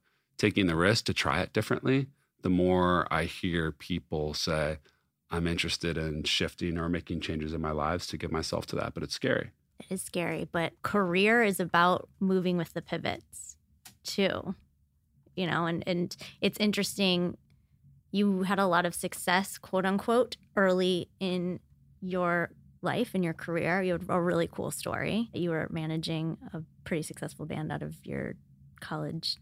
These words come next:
Speaker 2: dorm room, right?
Speaker 1: Mm-hmm.
Speaker 2: Talk a little bit about that. And I think it's always fun to see how we do start one thing and then able to apply those skills in a completely different
Speaker 1: Right.
Speaker 2: way.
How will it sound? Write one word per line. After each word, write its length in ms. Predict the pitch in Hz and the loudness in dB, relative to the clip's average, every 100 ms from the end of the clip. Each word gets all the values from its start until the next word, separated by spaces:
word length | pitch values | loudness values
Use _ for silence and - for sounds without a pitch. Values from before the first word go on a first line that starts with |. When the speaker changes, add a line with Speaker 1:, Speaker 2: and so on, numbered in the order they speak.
| 139 | -8
Speaker 2:
dorm 280 | 160 226 214 | -2 0 0
room, 220 | - - | -4 -8
right? 320 | - - 220 - | -8 -6 -4 -2
Speaker 1:
Mm-hmm. 220 | 95 95 | 0 -2
Speaker 2:
Talk 200 | - 190 - | -2 -8 -8
a 20 | |
little 200 | - - | -12 -10
bit 120 | - | -8
about 320 | - 69 - - _ _ | -6 -6 -6 -12 _ _
that. 240 | 156 151 - 202 | -4 -4 -4 0
And 140 | 202 | 2
I 140 | 202 | 2
think 280 | 185 240 247 | 0 0 0
it's 120 | 269 | 0
always 260 | 262 262 - | 2 2 0
fun 260 | 247 247 233 | 0 2 2
to 80 | |
see 320 | 226 - 214 214 | 0 0 0 2
how 480 | 202 185 180 175 - - - - - | 4 4 4 2 -2 -16 -20 -20 -8
we 560 | 180 202 196 190 190 - _ _ _ - 165 | 0 4 4 4 2 -2 _ _ _ -8 -4
do 160 | 185 | -4
start 300 | 170 202 202 | 2 4 4
one 200 | 180 180 | 4 0
thing 200 | 240 226 | 2 2
and 100 | 196 | 2
then 100 | 175 - | 2 0
able 240 | 175 180 | 2 4
to 60 | 175 | 2
apply 340 | 170 165 165 | 2 0 2
those 180 | 160 165 | 0 -2
skills 260 | 170 160 | -2 0
in 80 | 160 | 0
a 40 | 156 | -4
completely 640 | 165 - - 185 - - | -6 -6 -4 -2 -2 -4
different 300 | 175 180 - | -2 0 2
Speaker 1:
Right. 120 | - | 0
Speaker 2:
way. 100 | - | -4